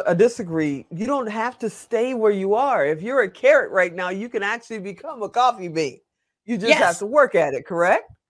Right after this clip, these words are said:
Speaker 2: Yes, it's all a mindset.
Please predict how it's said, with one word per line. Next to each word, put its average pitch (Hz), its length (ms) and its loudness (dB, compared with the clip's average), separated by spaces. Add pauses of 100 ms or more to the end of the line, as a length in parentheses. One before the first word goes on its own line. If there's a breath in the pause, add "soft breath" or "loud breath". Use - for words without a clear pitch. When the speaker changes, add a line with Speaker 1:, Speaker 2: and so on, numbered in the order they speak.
(420)
Speaker 2:
Yes, 370 500 2 (280 loud breath)
it's - 240 -2
all 302 380 8
a 262 60 2
mindset. 262 680 -2